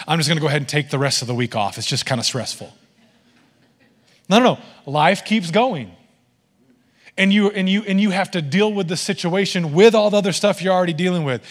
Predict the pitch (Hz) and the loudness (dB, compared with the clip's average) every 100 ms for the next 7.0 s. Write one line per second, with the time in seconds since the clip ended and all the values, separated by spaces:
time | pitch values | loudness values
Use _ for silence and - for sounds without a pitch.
0 | - - 180 202 185 170 131 185 156 147 | -20 -2 2 2 2 -2 0 -2 -2 -2
1 | 160 143 139 - - _ _ _ - 131 | -2 -2 -4 -10 -20 _ _ _ -10 -6
2 | 123 139 127 117 104 104 78 _ _ _ | -2 0 -2 -6 -8 -12 -12 _ _ _
3 | _ _ _ _ _ _ _ _ _ _ | _ _ _ _ _ _ _ _ _ _
4 | _ _ _ _ _ 123 123 135 151 123 | _ _ _ _ _ -6 -4 -2 -4 -4
5 | 120 120 - _ _ _ _ _ _ _ | -8 -12 -18 _ _ _ _ _ _ _
6 | _ _ - 117 127 135 127 117 110 104 | _ _ -10 -4 -4 -2 -4 -6 -10 -16